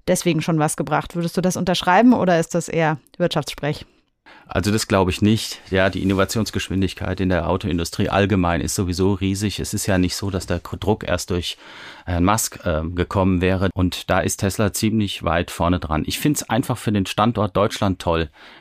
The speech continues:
Speaker 2: Wann haben wir denn das letzte Mal hier eine Fabrik gebaut? Wann ist hier eine Neuansiedlung gewesen? Wir sind ein Hochlohnland. Das hat auch eine Signalwirkung nach draußen, dass man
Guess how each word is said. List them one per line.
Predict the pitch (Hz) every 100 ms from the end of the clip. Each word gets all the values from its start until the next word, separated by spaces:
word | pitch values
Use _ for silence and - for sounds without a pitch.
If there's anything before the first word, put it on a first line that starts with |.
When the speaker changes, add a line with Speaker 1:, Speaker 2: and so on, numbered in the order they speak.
| _
Speaker 2:
Wann | - 107
haben | 120 123
wir | 104
denn | 101
das | 98
letzte | 110 104 120
Mal | 104
hier | 101
eine | 101
Fabrik | 95 87 98 131
gebaut? | 135 110 107 107 110 82
Wann | 92 104
ist | - 98 -
hier | 113
eine | 101
Neuansiedlung | 92 107 110 107 98 101 - 101 98
gewesen? | 90 95 98 101
Wir | 90
sind | 101 82
ein | 87
Hochlohnland. | 113 - 113 113 107 104 104 - - - - - - -
Das | - -
hat | 107 -
auch | 107
eine | 104 98 90
Signalwirkung | 92 90 95 107 131 92 85 87
nach | 80 -
draußen, | 90 92 123 92
dass | 82 -
man | 95 90